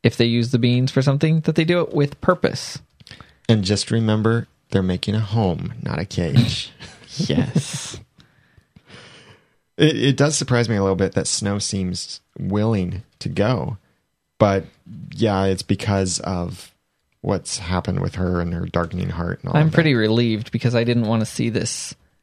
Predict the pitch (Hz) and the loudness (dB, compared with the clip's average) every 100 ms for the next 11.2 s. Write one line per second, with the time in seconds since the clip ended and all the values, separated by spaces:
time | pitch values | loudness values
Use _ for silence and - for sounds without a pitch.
0 | _ _ _ _ - 135 120 - 131 120 | _ _ _ _ 0 0 0 0 2 2
1 | 113 113 - 120 - 160 170 156 170 160 | 2 0 0 -4 -2 0 0 2 2 0
2 | - - 131 - 127 151 175 170 - 120 | 2 4 4 4 4 4 4 2 2 2
3 | 98 - 123 110 - 135 127 - 135 143 | 2 0 -2 -2 2 2 2 0 0 4
4 | 160 135 113 95 127 123 - 127 120 117 | 6 4 2 0 0 0 4 6 6 4
5 | 120 - - 156 - 143 139 170 170 156 | 2 0 2 2 4 4 4 2 4 2
6 | 147 170 156 156 156 165 170 151 131 139 | 2 4 4 4 4 2 4 4 4 4
7 | 156 147 - - - 190 185 190 170 180 | 2 2 -8 2 6 6 4 0 4 4
8 | 160 147 139 - - - - 131 175 - | 6 4 0 -8 -18 -6 0 4 4 6
9 | 180 220 294 185 151 131 123 - 165 110 | 2 4 2 4 4 4 2 2 4 4
10 | - - 123 123 120 120 120 117 110 104 | 2 4 4 4 4 6 6 4 4 2
11 | 104 - | 0 -4